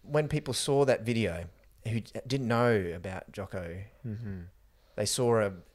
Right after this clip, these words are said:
Speaker 1: enormous man, extremely muscular and large, essentially yelling at,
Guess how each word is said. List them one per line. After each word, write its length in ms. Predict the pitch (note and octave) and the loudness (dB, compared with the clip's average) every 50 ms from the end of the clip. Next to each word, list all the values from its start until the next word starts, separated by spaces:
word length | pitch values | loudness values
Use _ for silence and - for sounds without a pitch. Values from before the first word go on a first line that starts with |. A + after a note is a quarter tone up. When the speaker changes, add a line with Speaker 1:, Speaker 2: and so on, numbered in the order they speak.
| _ - _ | _ -18 _
Speaker 1:
enormous 800 | - A2+ G#2 G#2 A2 A#2+ C3+ C#3+ D3+ D3+ D3 C#3 - - - - - - - - | -6 -4 -4 -2 0 0 0 0 2 0 0 0 0 -2 -4 -6 -8 -14 -20 -14
man, 680 | - G2 G#2 G#2+ G2+ G2 F#2 F#2+ G2+ A2 C3 D3 D#3 D3+ - - _ - - _ - _ _ - _ - - - - - _ - _ - - _ - - - | -8 -4 -4 -4 -4 -4 -6 -6 -6 -8 -8 -8 -10 -12 -16 -20 _ -20 -20 _ -20 _ _ -20 _ -20 -20 -20 -20 -20 _ -20 _ -20 -20 _ -20 -20 -10
extremely 960 | - - - - - - C3+ D3+ F3 F3 E3 D3 C3 A#2+ A2 G2 F#2 F2+ - - - | -6 -6 -6 -6 -6 -8 -8 -6 -6 -4 -4 -2 -2 -2 -2 -4 -6 -10 -14 -16 -10
muscular 640 | G2+ A2 A2 A2 - - - G2+ F#2+ F#2 F#2 F2 - | -8 -6 -6 -6 -6 -8 -8 -8 -8 -6 -8 -10 -10
and 320 | - F#2 F#2 F2 F2 E2+ E2 | -10 -10 -10 -10 -12 -14 -14
large, 680 | E2+ F#2 F#2 F#2 F#2 F#2 F#2 F#2+ A#2 C3+ C3+ C3+ D3 - - - - - - - - - - - - - - - - - - - - - - - - - - | -14 -12 -10 -8 -8 -8 -8 -8 -8 -8 -8 -10 -14 -16 -16 -16 -16 -16 -18 -20 -20 -20 -20 -20 -20 -20 -20 -20 -20 -20 -20 -20 -20 -20 -20 -20 -20 -6 -4
essentially 460 | C3+ - - F3 - - F#3 F3 E3+ | -2 0 0 0 0 -2 -4 -4 -4
yelling 720 | D#3 B2+ C#3 C#3 D#3+ E3 C3+ A#2+ B2 D3+ F3 F#3 G3 G3 - - - - - - - _ _ _ | -2 0 2 2 2 2 0 0 -2 -4 -6 -8 -10 -12 -14 -20 -20 -20 -20 -20 -20 _ _ _
at, 380 | C3 B2+ B2+ - - - - | 4 4 4 2 -4 -10 -10